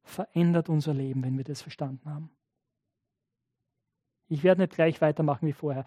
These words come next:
Das heißt nicht, dass ich perfekt bin in allen Dingen, nie mehr etwas Schlechtes tue,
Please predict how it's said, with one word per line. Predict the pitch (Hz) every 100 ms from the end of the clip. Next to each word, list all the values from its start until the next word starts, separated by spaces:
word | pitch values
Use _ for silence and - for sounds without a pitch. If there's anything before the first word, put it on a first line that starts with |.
| - -
Das | 180
heißt | 220 285
nicht, | 285
dass | 269
ich | 240
perfekt | 208 202 - - -
bin | 175
in | 160 156
allen | 147 151
Dingen, | 165 190 269 - _ _ _
nie | 170 220 269
mehr | 247 220 226
etwas | 214 - 175
Schlechtes | - 170 214 - 262 -
tue, | - 226 240 277